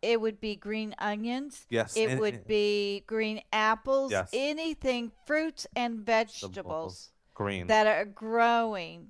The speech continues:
Speaker 2: Yeah.
Speaker 1: Um, okay. So we have a g-, better idea. And now red for the heart
Speaker 2: Yes.
Speaker 1: would be tomatoes.
Speaker 2: Yes.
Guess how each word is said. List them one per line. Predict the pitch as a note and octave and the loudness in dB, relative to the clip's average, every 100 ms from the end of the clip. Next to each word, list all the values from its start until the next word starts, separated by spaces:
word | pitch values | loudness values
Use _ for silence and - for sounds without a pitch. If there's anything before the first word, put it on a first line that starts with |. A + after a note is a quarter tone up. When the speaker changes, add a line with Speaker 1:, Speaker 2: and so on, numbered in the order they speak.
| - | -12
Speaker 2:
Yeah. | F#2 E2+ - G#3+ | -10 -10 -8 -2
Speaker 1:
Um, | G3 F#3+ F#3+ - | 0 -2 -4 -2
okay. | A3 G#3+ F3+ - - - | -2 -2 -6 -8 -16 -20
So | - - A#3+ G#3+ G#3 - | -20 -2 2 2 0 -8
we | G#3 G#3+ A3 G#3+ G#3+ | -8 -4 -2 -2 -4
have | G#3+ A3+ A3 A3 | -2 4 4 2
a | G#3+ | -4
g-, | - - - | -14 -10 0
better | A3+ A3 | 2 4
idea. | G3+ G3+ A#3+ A3 | 2 2 2 2
And | F#3+ G#3+ | 0 2
now | G#3 G#3+ | 2 2
red | G3+ G#3 B3 D#4 C4 G#3+ | -2 0 4 4 2 0
for | - A3 | -4 -2
the | G#3 | 0
heart | F#3 A#3 D#4 D4 B3 B3 | -2 0 2 4 2 0
Speaker 2:
Yes. | G3+ E3 - - | -2 -2 -6 0
Speaker 1:
would | A#3 A#3 A3+ | 4 4 4
be | A#3 A3+ A3+ G#3+ _ - | 0 0 -2 -8 _ -12
tomatoes. | - A#3+ A#3+ B3+ C4+ F3+ F3+ C4 - | -4 -2 2 2 2 0 -2 -10 -4
Speaker 2:
Yes. | F#2+ F#2 - - | -2 -4 -8 -20